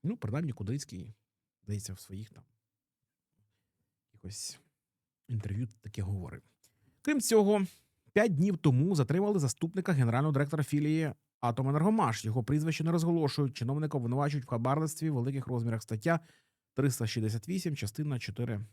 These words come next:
Кримінального кодексу. З червня по листопад двадцять п'ятого року він отримав мільйон шістсот сімдесят тисяч гривень. Це приблизно сорок тисяч двісті доларів С Ш А. Загалом він вимагав понад шість і шість мільйона гривень. Суд призначав йому заставу чотири мільйони гривень. Додатково у схемі брали участь чотири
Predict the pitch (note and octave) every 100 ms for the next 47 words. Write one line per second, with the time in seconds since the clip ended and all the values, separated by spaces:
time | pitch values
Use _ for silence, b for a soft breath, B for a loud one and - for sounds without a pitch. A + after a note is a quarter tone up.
0 | _ _ _ - G#2 G#2+ A2+ G2 F#2+ B1+
1 | - - - A2 b b b - - F3
2 | C#3 B2+ A#2+ C3 A#2 B2+ A2 A2 A#2 -
3 | E3+ G3 A3+ F#3 E3 E3 D#3+ D#3+ D3 A2+
4 | - G#2 C3+ E3+ F3 E3+ D#3 - - G2
5 | - - G#2 G2+ A#2 A2 A2 A#2 C3+ G#2
6 | F#2 - G#2+ A2 C#3 F3 D3+ C3 - A2+
7 | G2+ D#3 C#3+ A2 A2+ - A2 F3+ F3+ E3+
8 | - B2 C3+ A#2 G#2+ B2+ F3+ B2 A#2+ A2+
9 | A#2 E3+ C#3+ D3+ C3+ b b b _ -
10 | G3 A#2 D3 - A2+ A2+ G#2 A2 G2+ -
11 | B2+ G#2+ G#2 A#2 G#2+ G#2 G#2 b b b
12 | - G#2 G#2 D#3+ E3 - - A#2+ A2 A2
13 | C3 F#3+ D#3 A2 G#2 E3+ D3+ A2 C#3+ C3
14 | G#2 A2+ A#2 A2 C#3+ B2+ - G#2 E3 D#3